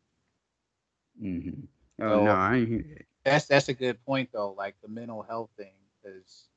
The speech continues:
Speaker 2: yeah, we, you get sick of that shit. "Ah,
Speaker 1: Ex-
Speaker 2: you gotta be so strong all the time.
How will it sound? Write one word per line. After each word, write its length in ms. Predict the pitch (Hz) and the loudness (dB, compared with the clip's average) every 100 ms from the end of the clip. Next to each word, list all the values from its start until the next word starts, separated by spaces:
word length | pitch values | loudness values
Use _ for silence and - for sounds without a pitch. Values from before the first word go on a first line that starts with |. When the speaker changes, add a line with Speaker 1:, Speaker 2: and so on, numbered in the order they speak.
| _ _ | _ _
Speaker 2:
yeah, 200 | 98 98 90 | -20 -18 -20
we, 120 | 104 104 _ _ - | -20 _ _ _ -12
you 80 | 180 | 4
get 160 | 190 - | 6 6
sick 220 | 143 147 | 2 -2
of 80 | 101 | -4
that 140 | 92 | -10
shit. 280 | - 101 92 _ _ _ _ _ _ - | -12 -18 -20 _ _ _ _ _ _ -6
"Ah, 260 | 151 135 | 4 6
Speaker 1:
Ex- 80 | 127 | 6
Speaker 2:
you 80 | 139 | 4
gotta 240 | 151 151 156 | 6 8 6
be 140 | 151 | 2
so 200 | - 143 | 0 -4
strong 420 | 135 - 147 143 | -4 -2 2 2
all 100 | 135 | 2
the 80 | 131 | 0
time. 600 | 117 135 131 117 101 104 | -2 -10 -10 -10 -12 -14